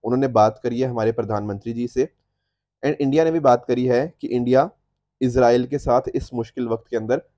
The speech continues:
बिल्कुल साथ में खड़ा है। साथ ही साथ बेंजामिन नेतन्याहू जी ने जो इंडियंस हैं इसराइल के अंदर, उनकी कंडीशन के बारे में भी हमारे प्रधानमंत्री जी को बताया।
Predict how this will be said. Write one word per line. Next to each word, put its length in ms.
बिल्कुल 300
साथ 280
में 80
खड़ा 260
है। 140
साथ 220
ही 60
साथ 360
बेंजामिन 380
नेतन्याहू 440
जी 120
ने 160
जो 140
इंडियंस 540
हैं 300
इसराइल 400
के 120
अंदर, 260
उनकी 240
कंडीशन 460
के 120
बारे 240
में 100
भी 60
हमारे 200
प्रधानमंत्री 580
जी 120
को 120
बताया। 280